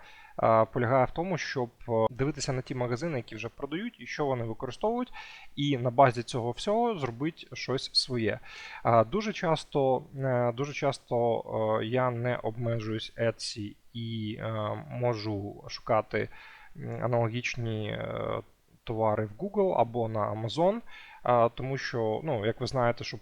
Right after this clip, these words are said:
клієнт, він, е, генерує якийсь пошуковий запит, що на Etsy, що, е, на Амазоні, що на, що, що в Google, в принципі, однаково. Єдине, що, е, на Etsy є, е, підказки,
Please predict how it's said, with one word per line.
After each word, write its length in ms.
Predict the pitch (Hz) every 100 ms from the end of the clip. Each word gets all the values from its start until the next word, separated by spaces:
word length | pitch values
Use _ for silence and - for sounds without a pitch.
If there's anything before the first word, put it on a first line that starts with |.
| -
клієнт, 460 | 135 156 208 208
він, 240 | 117 123 127
е, 340 | 117 117 113
генерує 480 | 107 127 135 143 117
якийсь 260 | 117 135 -
пошуковий 520 | - - - 123 127
запит, 360 | 170 - - - - - -
що 200 | - 131
на 100 | 131
Etsy, 420 | 143 156 - 123
що, 560 | - - 120 120 117 107 - _ _ _ 110
е, 60 |
на 420 | 107 107 104 107 120
Амазоні, 520 | 120 113 156 156 117
що 200 | - 120
на, 360 | 110 110 113
що, 320 | 123 - 117 113
що 140 | -
в 40 | 127
Google, 300 | 147 196 131
в 80 | -
принципі, 440 | 143 170 - -
однаково. 460 | 131 120 104 - 107
Єдине, 280 | 127 170
що, 300 | 147 - 131 - - - - -
е, 60 |
на 300 | 120 120 127
Etsy 300 | 143 143 -
є, 360 | 120 120 127 123
е, 640 | - 113 113 110 110 110 110 120 - - -
підказки, 600 | - - 190 220 -